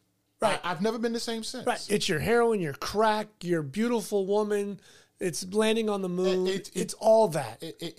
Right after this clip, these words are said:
Speaker 2: it, it, it got into, like I always say, it got into my blood and nervous system.
Speaker 1: Yeah. But there's not, I don't get that at all hitting the back of my camera on to see the image. But you, I went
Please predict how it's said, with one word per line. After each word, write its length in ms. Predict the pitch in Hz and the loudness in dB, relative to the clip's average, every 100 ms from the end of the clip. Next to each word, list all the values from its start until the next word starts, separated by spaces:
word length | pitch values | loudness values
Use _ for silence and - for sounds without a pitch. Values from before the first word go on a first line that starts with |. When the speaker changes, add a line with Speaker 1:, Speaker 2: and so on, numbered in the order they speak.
| 165 160 | -8 -6
Speaker 2:
it, 200 | 165 160 _ | -6 -8 _
it, 200 | 156 147 | -10 -8
it 160 | 151 131 | -12 -4
got 180 | 160 165 | -2 -2
into, 220 | 165 - 147 | -6 -10 -6
like 220 | 147 135 | -6 -4
I 80 | 147 | -4
always 300 | 147 147 135 | -2 -4 -6
say, 200 | - 120 | -8 -10
it 100 | 110 | -10
got 180 | 131 139 | -8 -8
into 220 | 135 131 | -8 -10
my 140 | 123 | -10
blood 480 | 110 107 131 135 131 - _ - | -10 -10 -8 -8 -10 -16 _ -12
and 440 | 139 131 127 127 | -10 -8 -8 -8
nervous 280 | 123 107 95 | -8 -10 -12
system. 360 | - - - - _ - | -12 -12 -16 -20 _ -10
Speaker 1:
Yeah. 200 | 196 143 _ _ _ _ _ _ _ _ - - | -8 -10 _ _ _ _ _ _ _ _ -20 -8
But 160 | - - - | -8 -8 -10
there's 240 | - 233 180 | 0 0 2
not, 240 | 202 - - _ - - | -2 -4 -8 _ -20 -2
I 180 | 330 | 0
don't 280 | 370 339 190 | 2 0 -4
get 220 | 208 214 | -6 -6
that 300 | 220 202 208 _ _ _ _ _ _ _ _ _ _ | -4 -4 -6 _ _ _ _ _ _ _ _ _ _
at 240 | - - - | -4 -4 4
all 400 | 269 247 196 160 | 6 8 8 4
hitting 260 | 147 180 170 | -2 -2 -2
the 80 | 156 | 0
back 260 | 165 151 | -2 -2
of 80 | 156 | -8
my 140 | 143 | -8
camera 440 | 143 160 156 147 135 - | -8 -6 -6 -6 -12 -10
on 80 | 151 | -6
to 220 | 147 139 | -4 -4
see 180 | 135 196 | -4 -4
the 140 | 156 143 | -4 -6
image. 260 | 131 - _ _ - - _ | -8 -18 _ _ -20 -20 _
But 140 | - 185 | -12 -4
you, 280 | 170 294 302 - | 2 2 2 -2
I 200 | 180 262 | 0 0
went 280 | 226 233 | 0 -6